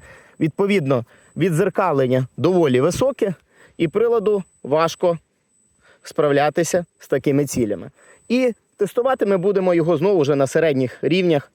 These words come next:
чутливості, а не задля тесту видавати якісь максимальні характеристики, що вас здивували. Ідентична ситуація і в піску. Якщо ви хочете побачити, що я вам візьму там п'ятак по коліно закопаю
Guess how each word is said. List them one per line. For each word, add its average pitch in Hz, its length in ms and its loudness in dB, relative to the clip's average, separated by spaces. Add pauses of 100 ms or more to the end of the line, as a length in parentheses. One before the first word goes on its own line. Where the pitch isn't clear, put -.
чутливості, 170 800 0
а 151 160 0
не 160 300 0 (340)
задля 143 420 0
тесту - 400 -2
видавати 135 500 2
якісь 131 340 -2
максимальні 135 640 -2 (280)
характеристики, 151 840 -2
що 151 180 0
вас 147 200 0
здивували. 110 640 0 (840)
Ідентична 226 580 0
ситуація 196 680 0
і 170 180 -2
в - 180 -10
піску. 285 440 -4 (140)
Якщо 175 420 -2
ви 165 260 0 (800)
хочете 185 320 -2
побачити, 165 480 -2
що 170 120 -4
я 165 60 2
вам 160 100 -2
візьму 156 240 -2
там 156 180 -2
п'ятак 160 480 0
по 151 140 -6
коліно 151 400 0
закопаю 135 640 0